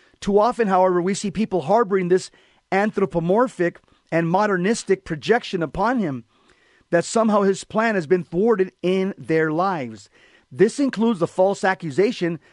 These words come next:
that God did not intend for them to be hurt and that the greatest good is that God wants them to be happy. As to the latter,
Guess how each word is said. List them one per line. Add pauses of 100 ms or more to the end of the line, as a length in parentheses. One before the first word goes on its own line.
(240)
that
God
did
not
intend
for
them (160)
to
be
hurt (520)
and
that
the
greatest
good
is
that
God
wants
them
to
be
happy. (720)
As
to
the
latter,